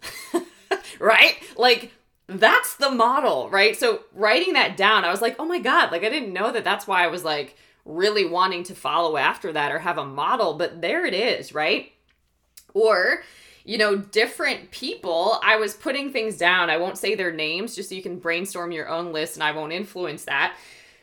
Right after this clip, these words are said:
But I was writing down things like they're a transformation master, they're a brilliant speaker, they're an example of unlimited capacity, they're paving the way for other people, they're an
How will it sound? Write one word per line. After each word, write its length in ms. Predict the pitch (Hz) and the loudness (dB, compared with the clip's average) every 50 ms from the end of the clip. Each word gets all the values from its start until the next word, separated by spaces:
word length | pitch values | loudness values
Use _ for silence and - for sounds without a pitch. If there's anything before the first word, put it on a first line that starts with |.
| _ _ _ | _ _ _
But 540 | - 277 302 226 175 202 202 - - - - _ _ - | 0 4 4 4 4 4 0 -4 -10 -12 -14 _ _ -2
I 160 | - 196 220 240 | 2 4 4 4
was 160 | 269 262 240 | 4 2 2
writing 340 | 226 220 220 220 226 220 214 | 4 4 6 4 4 2 2
down 280 | 214 190 190 196 202 | 2 2 2 0 -2
things 280 | - 175 175 196 202 185 | -2 -4 -2 -2 -2 -2
like 200 | 175 170 170 - | -2 -2 -4 -4
they're 120 | 202 185 | -6 -8
a 60 | 185 | -8
transformation 960 | 180 - - 208 175 175 196 - - 320 349 349 392 381 330 220 - 285 220 196 | -8 -8 -4 -2 -2 -2 -2 -4 -4 -2 0 0 0 0 0 -2 -2 -4 -4 -2
master, 480 | 196 190 175 156 - - - 180 156 156 | -2 -2 -2 -4 -6 -6 -6 -4 -4 -4
they're 260 | 156 185 202 208 202 | -2 -2 -2 0 0
a 100 | - 202 | -2 -4
brilliant 540 | 175 - 214 262 330 320 330 320 311 285 254 | -6 -6 -6 -4 -2 -2 -2 -2 -4 -6 -6
speaker, 500 | - - - 294 269 208 - 185 160 156 | -8 -8 -8 -10 -8 -4 -2 -2 -2 0
they're 160 | 165 175 185 | -2 -2 -2
an 80 | 190 | -2
example 460 | 185 214 196 247 262 277 262 262 262 226 | -4 -6 -4 -4 -4 -4 -2 -2 0 0
of 140 | 208 - - | -2 -2 -2
unlimited 540 | 269 302 294 277 277 285 277 254 262 220 208 | -4 -4 -2 -4 -6 -6 -6 -6 -8 -10 -10
capacity, 680 | 226 254 - - 226 196 196 196 - - 170 160 151 156 | -12 -14 -10 -6 -6 -6 -6 -6 -10 -10 -8 -8 -6 -2
they're 180 | 170 170 165 | -2 -2 -2
paving 440 | 170 - - - 285 285 247 277 269 | -4 -6 -8 -8 -6 -6 -6 -6 -4
the 80 | 269 262 | 0 2
way 200 | 254 247 240 254 | 4 4 2 2
for 140 | 254 240 | 0 -2
other 180 | 196 220 208 196 | -2 -2 -2 -4
people, 440 | 196 - - 190 175 - 165 147 147 | -6 -8 -12 -12 -8 -6 -6 -4 -2
they're 180 | 165 175 180 | -2 0 0
an 140 | 180 185 185 | 0 -2 -4